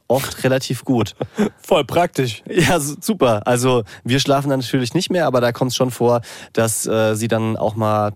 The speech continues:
Speaker 1: drei, dreieinhalb Stunden schläft tatsächlich.
Speaker 2: Das ist ja immer die Empfehlung dann, ne? Dass die Mutti versuchen soll, gleichzeitig zu schlafen.
Speaker 1: Ja.
Speaker 2: Und ist in der, in der perfekten Welt ist das voll der gute Tipp. Aber wenn du halt ein zweites Kind hast, dann schwierig.
Speaker 1: Ja.
Speaker 2: Also in unserem Fall ist es wirklich so,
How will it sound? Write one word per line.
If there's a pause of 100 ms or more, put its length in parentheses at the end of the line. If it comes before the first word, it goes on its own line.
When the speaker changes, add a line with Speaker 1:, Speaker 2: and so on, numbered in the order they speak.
Speaker 1:
drei,
dreieinhalb
Stunden
schläft
tatsächlich. (120)
Speaker 2:
Das
ist
ja
immer
die
Empfehlung
dann,
ne?
Dass
die
Mutti
versuchen
soll, (180)
gleichzeitig
zu
schlafen.
Speaker 1:
Ja. (200)
Speaker 2:
Und
ist
in
der, (300)
in
der
perfekten
Welt
ist
das
voll
der
gute
Tipp. (640)
Aber
wenn
du
halt
ein
zweites
Kind
hast,
dann
schwierig. (320)
Speaker 1:
Ja. (440)
Speaker 2:
Also
in
unserem
Fall
ist
es
wirklich
so,